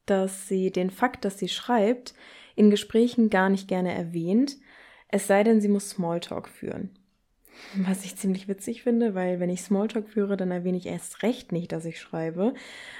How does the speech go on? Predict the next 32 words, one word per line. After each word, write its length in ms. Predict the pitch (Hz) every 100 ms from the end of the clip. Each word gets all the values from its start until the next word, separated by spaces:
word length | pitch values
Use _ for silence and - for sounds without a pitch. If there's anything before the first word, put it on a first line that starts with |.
| - -
Aber 720 | 190 190 185 185 180 180 185 - _ _ _ _ _ _ _
das 120 | 202 202
ist 120 | 202
ja 80 | 220
immer 160 | 220
wieder 200 | 220 226
witzig, 340 | 226 - 180 180
wie 60 |
das 160 | 185 185
bei 160 | 185
allen 200 | - 202
Menschen 320 | 208 202 - -
unterschiedlich 600 | 208 226 233 226 233 -
ist. 340 | 247 254 - _ _ _ _ _ _ _ -
Und 120 | 196
grundsätzlich 680 | - 196 208 208 208 208 208
hat 100 | -
man 80 |
natürlich 380 | 185 180 185 190
auch 140 | 190 -
häufig 300 | 190 208 -
dann 180 | 180
ein 40 | 175
paar 140 | 190
Vorurteile 680 | - 202 202 190 - 190 190
gegenüber 500 | 190 185 190 190 185
Menschen, 400 | 180 190 196 190
die 120 | 180
generell 540 | 185 196 208 202 190 196 - - -
kreative 680 | - 214 214 220 208 190 185
Arbeit 360 | 185 202 175 170
leisten. 580 | 165 165 165 - 208